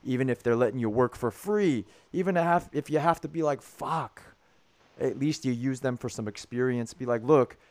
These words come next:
hey, I did this, this, and this for this fucking nail salon.'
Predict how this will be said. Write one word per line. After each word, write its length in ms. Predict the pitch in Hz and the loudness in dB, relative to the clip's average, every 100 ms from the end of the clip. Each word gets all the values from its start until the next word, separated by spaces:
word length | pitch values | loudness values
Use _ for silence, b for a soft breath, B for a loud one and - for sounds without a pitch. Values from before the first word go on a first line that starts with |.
| b | b
hey, 160 | 156 | 4
I 100 | 131 | 4
did 280 | 151 175 101 | 2 0 2
this, 200 | 131 135 | 0 0
this, 260 | - 139 135 | -4 -6 -4
and 120 | 131 | -2
this 140 | 143 - | -2 -4
for 120 | 127 | -6
this 180 | 120 - | -6 0
fucking 340 | 139 135 117 | 0 0 -2
nail 240 | 123 151 | 0 0
salon.' 540 | 151 - 110 110 113 | 0 -4 0 2 0